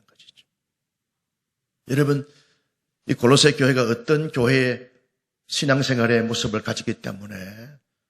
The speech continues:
바울이 그렇게 칭찬하고 아름답고 행복한 교회라고 지칭을 했습니까? 그들은요, 주 예수에 대한 믿음이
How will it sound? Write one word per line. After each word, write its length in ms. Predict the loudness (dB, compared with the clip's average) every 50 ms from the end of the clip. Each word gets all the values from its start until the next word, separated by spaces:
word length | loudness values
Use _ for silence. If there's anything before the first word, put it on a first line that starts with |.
| _ _ _ _
바울이 300 | -6 -4 -2 -2 -2 -2
그렇게 420 | -2 -2 -4 -4 -2 -4 -6 -4
칭찬하고 960 | -4 -2 -2 -2 -2 -2 -2 0 0 0 -2 0 0 0 0 0 -2 -4 -8 -12 _ _ _ _ _ _ _ _ _
아름답고 500 | -2 0 2 2 2 2 0 0 0 -2
행복한 480 | -2 0 0 -2 0 0 -2 -2 -2 -4
교회라고 600 | -2 -2 0 0 0 0 0 -2 -2 -4 -6 -12 _ _ _
지칭을 420 | -8 -6 -4 -2 -2 0 0 -2 -2
했습니까? 640 | -4 -4 -6 -6 -8 -10 -8 -6 -6 -6 -6 -8 -12 _ _ _ _ _ _ _
그들은요, 760 | -2 -2 0 0 0 0 0 0 0 -2 -2 -4 -6 -10 -14 _ _ _ _ _ _ _ _ _ _ _ _ _ _ _
주 720 | _ -10 -8 -4 -2 0 0 2 2 2 2 0 0 -2 -2 0
예수에 560 | 2 2 4 4 2 0 2 0 0 0 0
대한 320 | -2 -2 -2 0 0 -2 -2
믿음이 580 | -4 -2 -2 -2 -2 0 -2 -2 -2 -4 -6